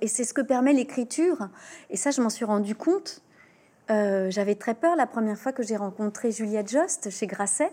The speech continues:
donc qui est mon éditrice, euh, et, euh, qui est une femme extraordinaire. Euh, la première fois, j'ai, j'avais donc les, le manuscrit des Rêveurs dans mon sac,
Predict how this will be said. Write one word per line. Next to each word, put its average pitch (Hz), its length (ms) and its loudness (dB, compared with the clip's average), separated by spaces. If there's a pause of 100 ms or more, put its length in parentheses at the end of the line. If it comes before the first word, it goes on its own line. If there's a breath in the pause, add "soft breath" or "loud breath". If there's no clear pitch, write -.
(420 loud breath)
donc 208 140 -2
qui - 100 -4
est 202 40 2
mon 202 120 2
éditrice, 202 640 -2
euh, 190 260 -4 (600 loud breath)
et, 190 240 2
euh, 175 340 0
qui - 140 -8
est - 20 -2
une 185 80 -2
femme 185 240 0
extraordinaire. 190 800 -2 (640 loud breath)
Euh, 190 220 2
la 185 140 2
première 233 340 0
fois, - 180 2 (160)
j'ai, 220 160 0
j'avais 196 300 -2
donc 226 260 -2
les, 190 160 0
le 180 100 -2
manuscrit 202 440 0
des 220 120 2
Rêveurs 208 380 0
dans 202 120 -4
mon 185 160 -2
sac, 294 420 -8